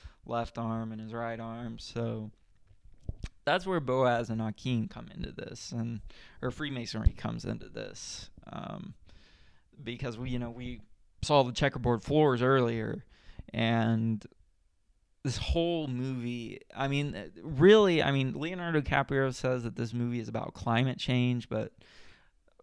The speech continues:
to me, after watching this a couple of times, this movie is very clearly about the evolution of man. This is about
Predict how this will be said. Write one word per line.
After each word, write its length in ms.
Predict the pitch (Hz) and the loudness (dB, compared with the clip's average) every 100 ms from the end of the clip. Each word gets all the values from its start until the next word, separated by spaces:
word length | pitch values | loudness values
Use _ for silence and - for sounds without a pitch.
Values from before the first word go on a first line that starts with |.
| 571 - - - - | -20 -20 -20 -20 -8
to 120 | 135 | -6
me, 640 | 113 123 180 180 131 113 | -6 -4 -4 -4 -6 -6
after 260 | 117 113 117 | -8 -6 0
watching 360 | 127 160 131 | 2 2 -2
this 160 | 110 - | -10 -10
a 20 | |
couple 240 | 113 95 | -12 -14
of 60 | 107 | -14
times, 400 | 120 113 113 110 | -12 -12 -12 -14
this 180 | 123 143 | -12 -10
movie 300 | 147 156 131 | -10 -8 -10
is 100 | 117 | -8
very 460 | 117 123 127 120 | -4 -2 -2 -4
clearly 600 | - - 131 120 117 113 | -8 -6 -4 -4 -4 -6
about 480 | 107 101 113 113 - | -6 -4 -2 -2 -4
the 220 | 113 - | -10 -12
evolution 760 | 117 117 113 110 117 110 113 113 | -12 -10 -10 -12 -14 -14 -12 -12
of 240 | - 107 101 | -10 -10 -8
man. 600 | 113 117 110 110 - - | -6 -6 -8 -12 -16 -16
This 120 | 110 | -14
is 160 | 123 143 | -10 -10
about 600 | 131 - 120 120 123 | -10 -10 -8 -8 -8